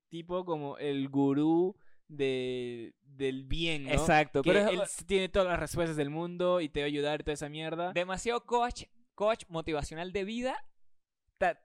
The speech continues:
Speaker 2: o sea, tildado tal cual como, como hay demasiado. Me encanta,
Speaker 1: Sí.
Speaker 2: o sea, ese chiste me parece tan bellísimo, me, me encanta.
Speaker 1: Ajá, y después de que le anuncien de que va-, quieren ser padres, este,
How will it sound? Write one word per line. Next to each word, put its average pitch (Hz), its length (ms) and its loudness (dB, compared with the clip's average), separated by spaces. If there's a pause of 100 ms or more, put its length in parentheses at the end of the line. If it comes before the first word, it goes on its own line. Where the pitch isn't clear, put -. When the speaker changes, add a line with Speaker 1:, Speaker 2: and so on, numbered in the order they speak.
(180)
Speaker 2:
o - 40 -20
sea, 156 220 0
tildado 175 420 0
tal 190 240 0
cual 196 320 0
como, 190 320 -2
como 143 240 -2
hay 147 100 0
demasiado. 131 580 -4
Me 120 100 -10
encanta, 139 360 -4
Speaker 1:
Sí. 117 60 -8
Speaker 2:
o 110 60 -6
sea, 139 100 -8
ese 160 160 -12
chiste 165 580 -6 (280)
me 135 100 -4
parece 143 220 -6
tan 139 200 -6
bellísimo, 113 720 -8
me, 120 240 -6
me 123 80 -8
encanta. 123 480 -6 (140)
Speaker 1:
Ajá, 135 400 -6
y 175 140 0
después 175 280 4
de 311 140 4
que 190 120 2
le 160 160 4
anuncien 190 460 -2
de 156 80 0
que 143 120 -2
va-, 143 180 0
quieren 175 280 -4
ser 151 240 -2
padres, 156 600 -2
este, 117 720 -10